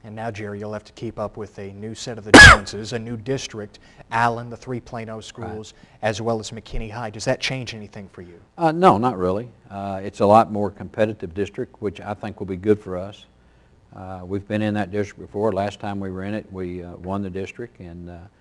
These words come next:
Speaker 2: advanced at that point in time. And, uh, we look forward to it. Uh, the great coach, they do a great job there. They've got, uh,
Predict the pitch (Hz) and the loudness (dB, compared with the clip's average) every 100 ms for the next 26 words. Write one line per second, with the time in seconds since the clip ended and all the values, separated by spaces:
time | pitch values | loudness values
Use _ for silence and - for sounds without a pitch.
0 | _ _ - 98 90 104 101 92 90 - | _ _ -20 -16 -8 -6 -6 -8 -12 -10
1 | 92 - 95 82 90 92 107 117 _ _ | -10 -10 -12 -12 -12 -12 -12 -16 _ _
2 | - _ _ - 92 95 92 95 113 156 | -20 _ _ -16 -12 -10 -10 -2 4 4
3 | - - 131 143 - 85 92 92 95 92 | 4 -4 -4 -4 -8 -14 -14 -12 -10 -12
4 | - 98 95 101 113 117 110 101 101 104 | -14 -14 -6 2 2 2 -6 -6 -6 -2
5 | 104 90 101 110 113 107 101 101 101 98 | -2 4 2 2 0 -2 0 0 0 0
6 | 92 90 95 92 _ 98 92 | -6 -10 -10 -12 _ -12 -10